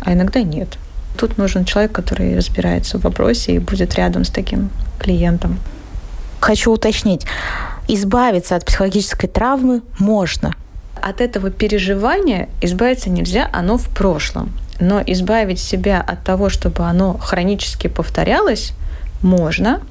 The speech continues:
Speaker 1: И, соответственно, можно изменить или расширить какой-то способ, как реагировать на похожие ситуации.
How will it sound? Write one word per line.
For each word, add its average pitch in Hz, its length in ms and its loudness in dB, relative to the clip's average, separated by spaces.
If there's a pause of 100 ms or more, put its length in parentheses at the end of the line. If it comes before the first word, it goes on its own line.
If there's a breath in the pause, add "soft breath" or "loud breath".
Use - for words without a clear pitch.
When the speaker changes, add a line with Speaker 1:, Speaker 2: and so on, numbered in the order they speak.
(300 loud breath)
Speaker 1:
И, 233 180 2
соответственно, 226 640 0
можно 202 400 2
изменить 185 580 2
или 185 200 2
расширить 202 720 0
какой-то 185 440 -2
способ, 226 480 -2
как 185 240 -4
реагировать 180 680 0
на 180 140 2
похожие 147 540 -4
ситуации. - 760 -6